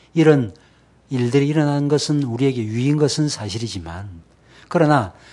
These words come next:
그것은 그야말로 사실이지 그건 진실이 아니고 진리가 아니에요. 우리에게 정말 필요한 것은 어떤 현상에 대한 이해, 물론 중요합니다. 그러나 그보다 훨씬 더 중요한 것은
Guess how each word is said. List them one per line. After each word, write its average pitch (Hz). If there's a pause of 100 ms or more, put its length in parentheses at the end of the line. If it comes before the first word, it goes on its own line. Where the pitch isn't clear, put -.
(100)
그것은 143
그야말로 135 (180)
사실이지 110 (480)
그건 135
진실이 202
아니고 107 (400)
진리가 185
아니에요. 90 (1080)
우리에게 190
정말 139
필요한 185
것은 120 (260)
어떤 202
현상에 139
대한 170
이해, 120 (180)
물론 190
중요합니다. 120 (420)
그러나 151 (140)
그보다 143
훨씬 220
더 214
중요한 117
것은 127